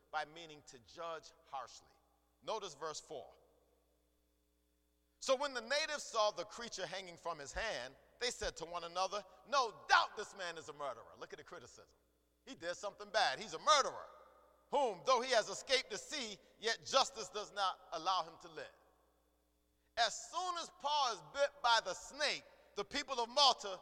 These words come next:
start criticizing. "Oh, he must have done something bad. He's a prisoner. He deserved it."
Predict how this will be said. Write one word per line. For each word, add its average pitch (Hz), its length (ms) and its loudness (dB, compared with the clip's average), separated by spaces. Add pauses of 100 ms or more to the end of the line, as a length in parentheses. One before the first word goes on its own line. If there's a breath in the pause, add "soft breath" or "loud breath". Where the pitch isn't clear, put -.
start 214 340 0
criticizing. 139 600 -8 (840)
"Oh, 190 180 6
he 214 120 -2
must 180 280 -4
have 127 120 -14
done 143 200 -6
something 139 340 -12
bad. 143 160 -10 (140 loud breath)
He's 233 260 -6
a 208 60 -8
prisoner. 139 440 -10 (180 soft breath)
He 220 140 -8
deserved 160 560 -4
it." - 100 -20